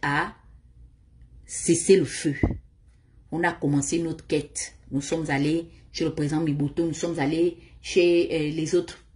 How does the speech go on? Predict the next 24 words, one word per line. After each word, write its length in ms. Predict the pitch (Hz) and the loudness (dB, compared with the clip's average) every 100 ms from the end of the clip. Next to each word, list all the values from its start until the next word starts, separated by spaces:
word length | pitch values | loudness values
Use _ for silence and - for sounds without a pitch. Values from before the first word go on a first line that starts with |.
| - | -6
euh, 240 | 151 139 131 | -2 -2 -2
euh, 340 | 139 127 131 | -4 -4 -6
formations 520 | - 160 151 147 180 | 0 2 2 0 -2
politiques 440 | 170 151 143 - - | -6 -6 -6 -6 -2
qui 80 | 156 | -2
étaient 260 | - 160 | 0 0
aussi 240 | 139 - 165 | 0 0 2
dans 120 | 143 | 2
nos 100 | 127 | 2
clashs. 560 | - 139 135 - - - - - - - - | 2 0 0 -4 -10 -14 -20 -20 -20 -2 6
Tous 160 | 320 | 8
les 140 | 285 170 | 8 6
présidents 340 | 175 156 202 | 0 -4 -4
des 120 | 165 | -6
partis 320 | - 143 - | -6 -10 -10
politiques 500 | - 143 135 - 190 - - - - - - - - - - - - | -10 -10 -8 -10 -14 -14 -20 -20 -20 -18 -16 -16 -20 -20 -20 -10 4
ont 120 | 214 | 6
accepté 460 | 185 - 165 160 170 | 6 4 -2 0 0
de 100 | 147 | 0
retirer 440 | 139 - 147 151 | -4 -4 -2 0
leur 400 | 170 151 143 143 139 | 2 2 2 -2 -6
sniper 680 | - 160 151 - 139 135 | -6 -2 0 0 2 2
des 140 | 131 131 | 0 -2
réseaux. 360 | 131 127 135 | -2 -2 -4